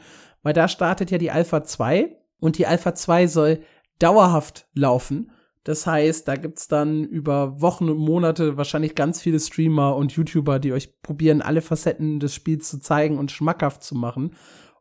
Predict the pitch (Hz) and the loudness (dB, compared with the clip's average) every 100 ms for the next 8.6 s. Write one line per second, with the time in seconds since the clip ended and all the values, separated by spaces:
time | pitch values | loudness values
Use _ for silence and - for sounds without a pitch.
0 | - 196 254 - 160 175 151 165 180 180 | 2 8 8 6 2 2 2 0 2 2
1 | 170 190 175 175 156 - 151 147 143 139 | 2 0 0 0 0 2 2 2 -2 -4
2 | 151 147 147 143 143 - 151 - 247 180 | 0 0 -2 -4 -6 -6 -4 2 2 2
3 | - - - 139 - 143 185 165 160 160 | -4 -20 -10 -8 -6 0 0 2 0 0
4 | 139 160 165 160 143 131 190 214 156 - | 0 2 2 0 -4 2 2 4 2 0
5 | - 160 151 147 151 147 139 127 156 147 | 2 2 2 2 2 2 2 2 2 0
6 | 151 160 - - - 160 147 160 147 160 | 2 2 0 -20 -4 0 4 4 4 2
7 | 190 180 185 139 - 156 151 139 - 220 | 2 2 0 -2 -4 -4 -4 -6 -4 -6
8 | 226 151 147 - 139 202 | -2 -2 -2 -4 -2 -2